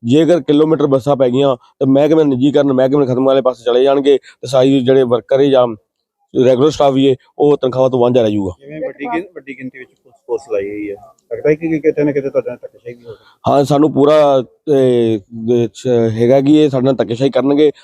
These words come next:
Speaker 1: ਤਾਂ ਹੀ ਸਾਡੇ ਸਾਥੀ ਉੱਪਰ ਟੈਂਕੀ 'ਤੇ ਚੜ੍ਹੇ ਆ। ਅਸੀਂ ਉਹਨਾਂ ਨੂੰ ਬੇਨਤੀ ਕੀਤੀ ਹੈ ਕੋਈ ਵੀ ਇਹੋ ਗਲਤ ਕਦਮ ਨਾ ਚੱਕਿਆ ਜੇ ਕਿ ਜਿੰਦੇ ਕਰਕੇ, ਕਿਉਂਕਿ ਇਹ ਜਿਹੜੇ ਧਰਨੇ ਮੁਜ਼ਾਹਰੇ ਚੱਲਦੇ ਰਹਿਣੇ ਆ ਤੇ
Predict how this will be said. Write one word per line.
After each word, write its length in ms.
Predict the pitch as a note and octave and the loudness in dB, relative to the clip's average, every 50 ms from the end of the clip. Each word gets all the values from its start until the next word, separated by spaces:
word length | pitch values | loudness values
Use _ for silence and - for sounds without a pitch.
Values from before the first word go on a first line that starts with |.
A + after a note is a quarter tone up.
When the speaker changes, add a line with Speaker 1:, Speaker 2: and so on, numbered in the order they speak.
| _ _ _ | _ _ _
Speaker 1:
ਤਾਂ 160 | - B2+ C#3 | 0 2 2
ਹੀ 60 | D#3+ E3+ | 2 2
ਸਾਡੇ 200 | D#3 D#3 D3 D3+ | 2 2 0 2
ਸਾਥੀ 480 | - C#3 B2+ - - D3 D3 C#3+ C3 - _ _ _ - | 0 -2 -2 0 0 0 2 2 0 -4 _ _ _ -2
ਉੱਪਰ 260 | - C3 - D3 C3+ | -2 0 0 -2 0
ਟੈਂਕੀ 300 | - C3 B2+ A#2+ B2 C3+ | 0 0 -2 0 0 0
'ਤੇ 80 | C#3 | 0
ਚੜ੍ਹੇ 260 | A#2 B2+ B2+ C3+ C#3 C#3+ | 2 2 2 4 4 4
ਆ। 100 | C#3+ C#3 | 2 0
ਅਸੀਂ 160 | B2+ B2+ C#3 | 0 -4 -2
ਉਹਨਾਂ 120 | C#3 C#3 | -2 0
ਨੂੰ 60 | C3+ | 0
ਬੇਨਤੀ 260 | B2 B2 A#2+ A#2 C3 B2 | 0 0 0 -2 -4 -6
ਕੀਤੀ 220 | A#2+ A#2 - D3+ | -6 -4 -4 -4
ਹੈ 60 | D3+ | -4
ਕੋਈ 180 | - C3+ C#3 C#3 | -2 -2 -2 2
ਵੀ 100 | C3+ C#3+ | 2 2
ਇਹੋ 180 | C3 C3 B2+ | 2 2 0
ਗਲਤ 240 | A#2 B2 B2 B2 - | 0 0 0 0 2
ਕਦਮ 200 | B2 B2 A#2+ A#2+ | 0 0 2 2
ਨਾ 140 | A#2 A2+ A2+ | 0 0 -2
ਚੱਕਿਆ 300 | A2+ - - - C#3+ C#3+ | -2 -6 -4 0 2 2
ਜੇ 160 | D3+ D#3 D3 - - _ _ _ _ _ | 4 2 0 0 -4 _ _ _ _ _
ਕਿ 100 | C#3 C#3 | -2 2
ਜਿੰਦੇ 260 | C3 D3 D3 D3+ E3 | 2 2 2 4 2
ਕਰਕੇ, 280 | D#3 D3+ C#3+ C3 D3 C3+ | 2 2 0 -2 -6 -6
ਕਿਉਂਕਿ 380 | C3 C#3+ D3 C#3+ D3 D#3 D#3 | -2 0 0 2 2 2 2
ਇਹ 280 | D#3+ D#3+ D#3+ D#3 D#3 C#3+ - _ _ _ _ _ | 4 4 2 2 0 -2 -4 _ _ _ _ _
ਜਿਹੜੇ 160 | B2 D3+ C#3+ | 0 0 0
ਧਰਨੇ 260 | C3 C#3+ C#3 A#2+ B2 | 2 0 0 2 2
ਮੁਜ਼ਾਹਰੇ 280 | B2 C3 C3 C#3+ D3 D3 | 2 2 2 2 2 2
ਚੱਲਦੇ 280 | A#2+ C3 B2 B2 C3+ C3 | 2 0 0 2 2 2
ਰਹਿਣੇ 240 | C#3 C#3+ D3+ D#3 | 2 2 2 2
ਆ 120 | D#3 D3 C3+ - _ _ _ _ _ _ _ _ - | 2 0 -2 -6 _ _ _ _ _ _ _ _ 0
ਤੇ 260 | D3 D3+ D3 D3 C#3+ | 2 4 4 2 0